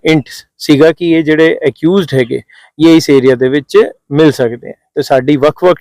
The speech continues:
ਟੀਮ ਨਾਕਾਬੰਦੀ ਕੀਤੀ ਹੋਈ ਸੀਗੀ, ਪੈਟਰੋਲਿੰਗ ਪਾਰਟੀਆਂ, ਜਿਹਨੂੰ ਕਿ ਲੀਡ ਕਰ ਰਹੇ ਸੀਗੇ ਸਾਡੇ ਐਸ ਐਚ ਓ ਚੱਬੇਵਾਲ and ਇੰਚਾਰਜ ਸੀ ਆਈ ਏ, ਉਹਨਾਂ ਦੀ ਟੀਮਸ ਦੇ ਨਾਲ ਇਹਨਾਂ ਦਾ, ਅਹ, ਸਾਹਮਣਾ ਹੋਇਆ।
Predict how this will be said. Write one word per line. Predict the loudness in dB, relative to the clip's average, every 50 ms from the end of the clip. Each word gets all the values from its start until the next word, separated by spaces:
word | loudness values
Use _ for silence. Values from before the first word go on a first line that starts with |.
| _
ਟੀਮ | -6 -4 -4 -4 -2
ਨਾਕਾਬੰਦੀ | -2 -2 -2 -2 -4 -4 -4 -4 -4 -4 -6
ਕੀਤੀ | -6 -6 -8 -8 -6 -4
ਹੋਈ | -4 -4
ਸੀਗੀ, | -4 -6 -6 -6
ਪੈਟਰੋਲਿੰਗ | -6 -6 -4 0 0 2 2 2 0 -2 0
ਪਾਰਟੀਆਂ, | 0 0 0 0 0 0 -2 -2 -2 -6 _ _ _ _ _ _ _ _ -2
ਜਿਹਨੂੰ | 0 2 2 2 2
ਕਿ | 2 2
ਲੀਡ | 2 2 2 0 2
ਕਰ | 0 0 2
ਰਹੇ | 2 2 0
ਸੀਗੇ | 0 -2 -4 -4 -4
ਸਾਡੇ | -4 -4 -4 -4 -4 -2 -2 -2 -2 -2 -4 -6 _ _ _ _ _ _ _ -2
ਐਸ | -2 0 0 0
ਐਚ | -2 0 2 2
ਓ | 4 4 4
ਚੱਬੇਵਾਲ | 2 0 -2 0 2 2 4 4 2 0 0 -2 -2
and | -2 -2 -2
ਇੰਚਾਰਜ | -2 -2 -2 -2 0 2 2 2 2 0
ਸੀ | -2 -6 -2 2 2 4
ਆਈ | 4 2 0
ਏ, | -2 -6 -8 _ _ -4
ਉਹਨਾਂ | -2 0 0 2 2
ਦੀ | 0 0
ਟੀਮਸ | -2 -2 -4 -4 -4 -4 -6 -10 -14
ਦੇ | -14 -10 -4 0 0 2
ਨਾਲ | 2 2 2 2 0 -2
ਇਹਨਾਂ | -4 -4 -2 0 -2 0
ਦਾ, | 0 2 2 4 2 2 0 -4 -8
ਅਹ, | -10 -8 -6 -4 -4 -4 -6 -6 -10 -14 -20 _ _ _ _ _ -16 -14 -14 -12 -12 -12
ਸਾਹਮਣਾ | -8 -2 0 0 2 2 2 2 2 2
ਹੋਇਆ। | 2 2 0 0 0